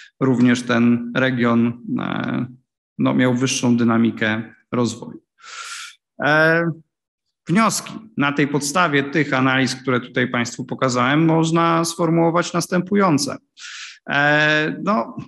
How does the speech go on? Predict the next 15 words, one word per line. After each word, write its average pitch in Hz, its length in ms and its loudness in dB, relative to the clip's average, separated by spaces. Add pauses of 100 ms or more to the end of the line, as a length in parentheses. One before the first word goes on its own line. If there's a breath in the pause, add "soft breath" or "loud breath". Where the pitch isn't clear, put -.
(180)
trajektorie 202 640 2
zróżnicowań 160 720 2
regionalnych 120 760 0
w - 200 -20
poszczególnych 143 680 0
krajach 147 400 0
Unii 139 180 4
Europejskiej 139 600 -2
są 170 260 -2
bardzo 135 300 0
odmienne. 120 520 -2 (280)
Tak? 175 240 -4
Trudno 180 380 4
jest 123 300 0
tutaj, 151 500 -2